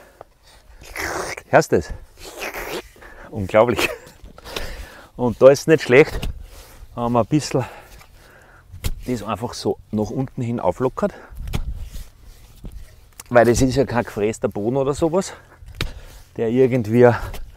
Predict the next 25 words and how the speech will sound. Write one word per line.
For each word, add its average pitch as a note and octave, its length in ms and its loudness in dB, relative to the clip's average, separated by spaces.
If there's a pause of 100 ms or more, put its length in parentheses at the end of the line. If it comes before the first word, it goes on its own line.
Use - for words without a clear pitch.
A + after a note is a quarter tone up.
(520)
angenehme G#2 680 0
Krümelstruktur C3 840 -2
hat. F3 260 0 (1000)
Das G2+ 180 -8
ist A#2+ 180 -4
der A2 140 -2
richtig - 560 -4
schön A#2+ 300 -8
lehmige, G#2+ 520 -4 (1500)
batzige C3+ 460 2
Boden. C3+ 260 4 (720)
Und A2 180 -12
da C3+ 60 4
bringe C#3+ 280 2
ich D3+ 40 4
einfach D3 240 2
so C#3+ 160 0
ein D3 80 6
bisschen C3+ 300 -4
Luft A#2 240 -2
rein. D#2 160 -8 (840)
Dann C#3 140 2
geht's D3 240 6
viel - 180 4
schneller, B2+ 400 2